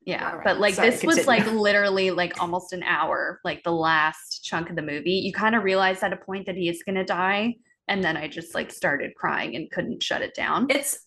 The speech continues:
Speaker 2: this is ringing a bell in the back of my head. You
Speaker 1: Yeah.
Speaker 2: telling me about this and then being like, "I won't tell you what happens." And I was like, "I will not watch it."
Speaker 1: Yeah.
Speaker 2: Please feel free.
Speaker 1: <laughs> So,
Speaker 2: <laughs> Go ahead.
Speaker 1: I mean, they're, like, way around this is essentially that that movie takes place
Speaker 2: So wait, wait, wait,
Speaker 1: apparently
Speaker 2: wait, wait,
Speaker 1: twenty
Speaker 2: wait, wait, wait.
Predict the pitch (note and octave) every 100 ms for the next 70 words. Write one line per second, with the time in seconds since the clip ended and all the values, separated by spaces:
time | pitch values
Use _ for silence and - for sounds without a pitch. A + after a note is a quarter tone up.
0 | - G3+ B3 C#4 C#4+ A#3 B3 C#4 C#4 G3
1 | F#3 F3 E3+ E3 E3 D#3 D#3+ C#3 A3+ F#3+
2 | F3 D#3+ F3 F3+ F#3 F#3 F#3+ G3+ G#3 G3
3 | F#3+ F#3+ F#3 F3+ E3+ - G#3 A3 A#3 A#3+
4 | - A3+ A3 A3 G3+ G3 G3 F#3 D#3+ D#3+
5 | E3+ F#3 F#3 F3+ E3+ E3 E3+ F3 E3+ D#3
6 | E3 C#3+ - - - C#4 C4+ - - -
7 | E5 - - - - - - _ _ _
8 | - - C4+ A#3+ A#3 A3+ A3+ F3+ F3 F3
9 | - - - A3+ A#3+ B3 A#3 A#3+ A#3 A#3
10 | A3 G#3+ A3 A3+ A3 F#3+ E3 E3+ F3 F3
11 | F3 E3+ E3+ - D#3+ D#3+ D#3+ D#3 D#3 D#3
12 | D#3 D3+ - - _ - _ F3+ F3 D#3+
13 | D#3+ F3+ E3 E3 E3+ D3+ - F3+ C#3+ C#3+
14 | D3+ B3+ C4+ C4 C#4 C#4 C4+ C4+ B3+ B3
15 | A#3+ F#3 -